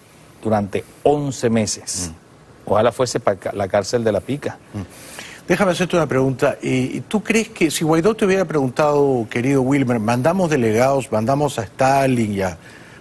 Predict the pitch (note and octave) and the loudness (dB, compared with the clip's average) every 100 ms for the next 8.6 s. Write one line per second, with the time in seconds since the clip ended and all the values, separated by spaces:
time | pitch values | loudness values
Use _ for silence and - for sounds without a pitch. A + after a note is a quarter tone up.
0 | - F#2 - A#2+ A#2+ G#2+ G2 - B2+ B2+ | -6 -4 -2 0 2 2 0 2 4 4
1 | B2+ A2+ F#2 F2 E2+ D#2+ D#2+ D#2 - - | 4 2 0 -2 -4 -8 -12 -16 -20 -20
2 | - - - - - - F2+ E2 E2 E2 | -20 -20 -20 -20 -20 -14 -14 -12 -12 -12
3 | E2 D#2+ - - G#2 A2 G#2+ A2 G#2+ G#2 | -12 -12 -8 -4 -2 0 2 2 2 0
4 | F#2+ F#2 F#2 G2 A2+ G2 F2+ - B2+ B2 | 2 2 2 2 2 2 -2 -2 -2 0
5 | - D3 B2+ A#2+ G#2+ G2 - - C4+ E4 | 0 2 2 2 0 -4 -6 -6 -2 0
6 | A2 F2 - - - - - - - - | -2 -4 -14 -20 -20 -20 -20 -20 -16 0
7 | G#2+ G2 G2+ G#2+ F#2+ - - - - - | 2 2 2 0 0 -6 -20 -20 -20 -20
8 | - - G2+ F#2+ E3+ - | -20 -12 -4 2 2 2